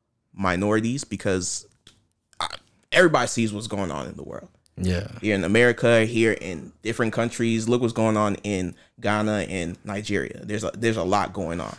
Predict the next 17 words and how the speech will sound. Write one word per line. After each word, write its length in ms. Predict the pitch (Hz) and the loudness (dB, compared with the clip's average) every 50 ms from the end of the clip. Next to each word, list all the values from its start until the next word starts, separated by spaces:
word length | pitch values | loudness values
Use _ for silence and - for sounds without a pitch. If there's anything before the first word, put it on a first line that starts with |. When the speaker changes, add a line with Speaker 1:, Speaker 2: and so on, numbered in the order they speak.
| - - | -6 0
Speaker 2:
Yeah, 120 | - 98 98 | 2 4 4
Nigeria 380 | 98 92 92 90 113 117 113 104 | 4 4 4 6 6 8 8 6
is 100 | 95 90 | 4 2
going 220 | - 95 92 90 - | -2 -4 -4 -4 -2
through 200 | - 117 110 107 | 4 6 6 6
it, 120 | 98 87 82 | 6 4 -2
no 120 | 87 90 - - | -6 -8 -8 -4
cap. 300 | - 113 110 107 95 85 | 0 2 2 4 2 0
Speaker 1:
Exactly. 520 | 104 107 107 110 113 113 - - 85 - | -2 -2 0 0 0 0 0 -2 -8 -8
Even 360 | 71 78 123 135 135 135 131 120 | -2 0 0 4 4 4 2 2
I 160 | - - 127 | 0 -4 -4
seen 280 | - - 135 131 135 123 | -2 0 4 4 4 4
something 340 | - 123 - - 120 117 | 2 0 0 0 0 0
on 160 | 101 98 101 101 | 0 0 -2 -2
Twitter 380 | - - 120 117 107 107 98 | 0 2 4 4 4 4 2
today. 460 | 92 - - - 107 107 104 90 - - - - - - - - | 0 -4 -4 0 2 2 2 2 0 -6 -14 -20 -20 -20 -16 -4
Um, 420 | - 110 113 110 110 104 95 101 | 0 2 4 4 4 2 0 -2